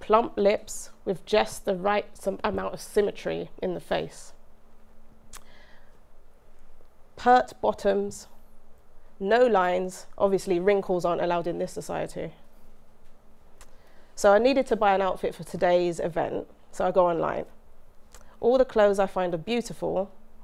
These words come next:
but I'm not gonna be fooled again. I already know how this goes. The models are always slim, zero curves, and always taller than me. I like the garment, but will it look good on me? Will those colours look good against my skin?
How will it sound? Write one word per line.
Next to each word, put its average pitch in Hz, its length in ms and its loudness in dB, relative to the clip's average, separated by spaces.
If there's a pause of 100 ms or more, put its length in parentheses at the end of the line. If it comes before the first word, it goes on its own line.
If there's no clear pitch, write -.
(240)
but 175 60 6
I'm 196 100 6
not 220 80 2
gonna 202 140 0
be 180 100 0
fooled 170 260 -4
again. 156 320 -6 (1000)
I - 60 4
already 226 240 8
know 190 160 4
how 180 120 0
this 165 200 -4
goes. - 400 -6 (420)
The 185 60 -2
models 196 320 4
are 185 80 4
always 208 340 4
slim, 220 480 2 (240)
zero 214 480 8
curves, 180 640 0 (400)
and 190 120 2
always 196 340 6
taller 175 300 -2
than - 200 -6
me. - 220 -10 (1120)
I 190 80 6
like 262 220 8
the 220 80 2
garment, 185 580 4
but 185 140 4
will 196 100 2
it 180 80 -2
look 185 160 -2
good 208 140 4
on - 140 -2
me? - 200 -8 (1000)
Will 208 120 4
those 262 240 6
colours 180 400 2
look 180 200 4
good 180 160 2
against 175 320 -2
my 175 200 -4
skin? - 440 -10